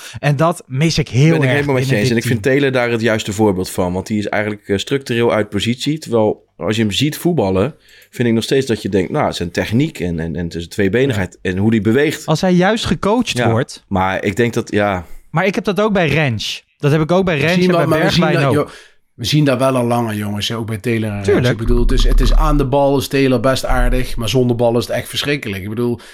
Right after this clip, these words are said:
Speaker 3: de, de intensiteit en de, de, de opoffering om, om,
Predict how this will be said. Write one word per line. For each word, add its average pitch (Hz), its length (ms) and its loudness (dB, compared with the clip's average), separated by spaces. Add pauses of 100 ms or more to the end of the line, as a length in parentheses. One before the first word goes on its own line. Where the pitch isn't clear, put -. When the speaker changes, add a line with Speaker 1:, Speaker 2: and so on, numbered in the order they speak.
(140)
Speaker 3:
de, 120 220 0
de 113 100 -2
intensiteit 131 880 0
en 127 180 -2
de, 127 320 0
de, 123 280 0
de 120 220 -6
opoffering 131 760 0
om, 131 240 -2
om, 127 440 -4